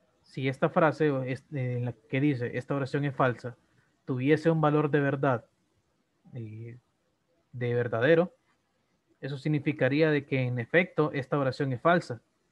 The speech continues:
así que no puede ser verdadera. Ahora, si yo digo que esta, esta frase es falsa, estoy indicando que esta oración no es falsa.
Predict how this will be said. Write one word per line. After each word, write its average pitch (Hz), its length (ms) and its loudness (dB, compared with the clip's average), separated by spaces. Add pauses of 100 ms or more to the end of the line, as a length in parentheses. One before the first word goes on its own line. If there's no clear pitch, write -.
así 120 220 -14
que 135 140 -2
no 135 220 -2
puede 143 180 2
ser 143 160 -2
verdadera. 131 640 0 (2000)
Ahora, 135 300 0
si - 180 -10
yo 131 100 0
digo 151 260 -2
que 156 100 2
esta, 151 400 0
esta 143 340 -2
frase 131 680 -2
es 127 160 -8
falsa, 170 480 2 (480)
estoy 131 260 -8
indicando 151 540 0
que 131 160 -4
esta 135 400 -4 (160)
oración 147 680 -2
no 135 240 0
es 120 100 -4
falsa. 170 420 -2